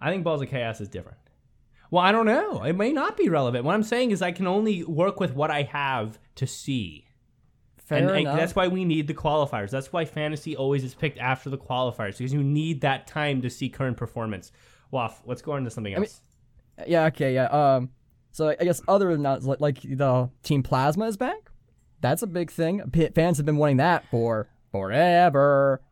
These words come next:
Speaker 1: Team Plasma.
Speaker 2: You know?
Speaker 1: Well, I know Alex will be happy.
Speaker 2: Yeah. I, I,
Speaker 1: I
Speaker 2: I don't have much to say.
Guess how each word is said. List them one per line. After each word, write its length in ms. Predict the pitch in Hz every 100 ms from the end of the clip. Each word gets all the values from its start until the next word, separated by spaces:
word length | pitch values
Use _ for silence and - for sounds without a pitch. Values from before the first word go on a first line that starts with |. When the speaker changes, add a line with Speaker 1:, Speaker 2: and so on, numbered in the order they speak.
| _
Speaker 1:
Team 200 | - 139
Plasma. 320 | 147 - 92 139
Speaker 2:
You 40 |
know? 320 | 127 147 185 202
Speaker 1:
Well, 100 | 117
I 40 |
know 120 | 139
Alex 320 | 120 117 107 -
will 80 | 92
be 100 | 92
happy. 440 | 87 - - _ _ _ _ _ _ _ _ -
Speaker 2:
Yeah. 260 | 135 185 202 _ _ _ _ _ _ _ _ _ -
I, 60 | 143
I, 100 | 180
Speaker 1:
I 40 |
Speaker 2:
I 80 | 190
don't 180 | 185 190
have 120 | 196
much 140 | 175 165
to 80 | 147
say. 460 | 123 131 101 127